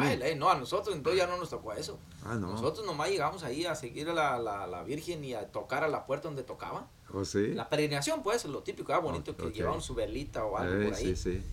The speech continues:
Speaker 2: sí.
Speaker 1: Y, y a la piñata.
Speaker 2: Oh.
Speaker 1: Pero en vez sí salían alguien a darnos un bu-, un puñito, ¿no? De, de bolo, un
Speaker 2: Ajá,
Speaker 1: bolito, un
Speaker 2: sí.
Speaker 1: puñito de, de cacahuatitos y la
Speaker 2: Cacahuates.
Speaker 1: chingada. Se sentaba uno en la,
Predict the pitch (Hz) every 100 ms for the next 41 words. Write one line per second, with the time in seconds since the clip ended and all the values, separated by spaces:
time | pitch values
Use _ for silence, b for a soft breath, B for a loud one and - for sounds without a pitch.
0 | - - - 127 127 127 - 131 117 117
1 | 104 98 98 110 - 104 - - - 78
2 | 76 120 120 - 127 135 175 208 - 156
3 | 185 196 196 185 151 175 170 180 180 165
4 | 147 - 147 175 175 160 139 160 120 -
5 | - - - - 165 175 - - 123 143
6 | 139 - - 110 151 123 98 127 143 160
7 | 131 107 92 - - 117 113 110 107 -
8 | 135 147 147 98 87 87 80 - - -
9 | 127 139 131 175 185 190 175